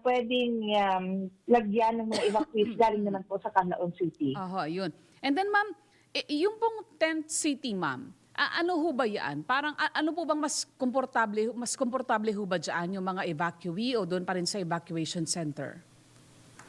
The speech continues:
Speaker 1: Siyempre po, mas komportable <laughs> sila sa evacuation centers na establish na natin. Kasi yung mga regional o kung yung mga local government evacuation centers, eh, ano talaga sila, sila yan, um, binild,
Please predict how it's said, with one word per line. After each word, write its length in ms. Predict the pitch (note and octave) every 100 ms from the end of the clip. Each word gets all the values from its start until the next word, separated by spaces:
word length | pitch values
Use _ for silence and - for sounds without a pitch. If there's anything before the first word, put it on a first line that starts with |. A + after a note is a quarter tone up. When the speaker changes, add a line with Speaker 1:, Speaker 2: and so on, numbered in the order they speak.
| - - - - -
Speaker 1:
Siyempre 300 | - F4 F4
po, 160 | A3+ -
mas 160 | G#3 B3 -
komportable 720 | - C4 C#4+ C#4 B3 A3+ A#3+ A#3+
<laughs> 40 |
sila 240 | B3+ A3 G#3 -
sa 240 | A3 G3 G#3
evacuation 560 | A#3 A#3+ A#3 A3 A#3+
centers 480 | A3+ G#3+ G3+ G3 G3 -
na 160 | G#3
establish 480 | F#3+ G3+ G#3 F#3+ G3+ - G3+
na 160 | F#3+
natin. 320 | F3 - G#3+ F#3+
Kasi 320 | G#3 C4 A3 - - -
yung 160 | C#4 C4+
mga 400 | B3+ B3 A#3+ A3+
regional 560 | B3+ A3 C4 A#3+ A#3 A#3
o 80 | -
kung 160 | A#3
yung 160 | A#3 A3+
mga 80 | A3
local 320 | B3 - A#3+
government 400 | A3+ G#3+ A#3 A#3
evacuation 560 | A3 G#3+ A3+ G#3 A3 G#3
centers, 400 | G3+ - F3+ F#3+ _ A#3
eh, 240 | B3 B3 A#3+ _ - -
ano 160 | B3+ C#4+
talaga 240 | B3+ A#3+ B3
sila, 160 | A#3+ A3+ -
sila 160 | - A3+
yan, 260 | A#3 A3 F#3 -
um, 360 | F#3+ F3+ F3+ F3+ F3 F3 _ _ _ _ -
binild, 640 | F3 A#3+ A#3+ A3+ A#3 C#4+